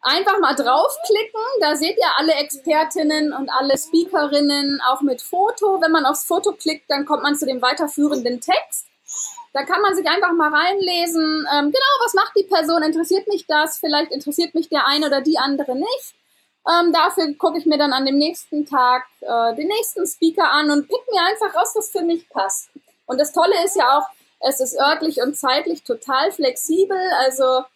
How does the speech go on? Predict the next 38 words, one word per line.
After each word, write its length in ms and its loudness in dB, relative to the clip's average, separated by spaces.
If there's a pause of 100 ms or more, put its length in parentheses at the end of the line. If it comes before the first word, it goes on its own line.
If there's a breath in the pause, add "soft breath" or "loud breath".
(300)
ich 140 -8
bin 140 2
eben 260 0
nicht 220 0
wie 80 2
bei 100 2
einer 140 -2
klassischen 480 -2
Konferenz 580 -2
an 160 -4
Ort 300 0
und, 280 -8 (120)
äh, 260 -2
Zeit 320 0
und 140 0
Raum 380 2
sozusagen 680 0
gebunden, 640 2
sondern 300 -2
kann 140 -2
einfach 260 -2
nach 160 -8
meinem 180 -4
eigenen 420 2
Gusto, 640 -2 (580)
ob 200 0
morgens, 380 2
mittags, 400 -2
abends, 460 0
wann 200 0
ich 160 -10
Zeit 440 0
habe, 520 2
wo 160 2
auch 140 2
immer 260 2
ich 200 -4
bin 400 0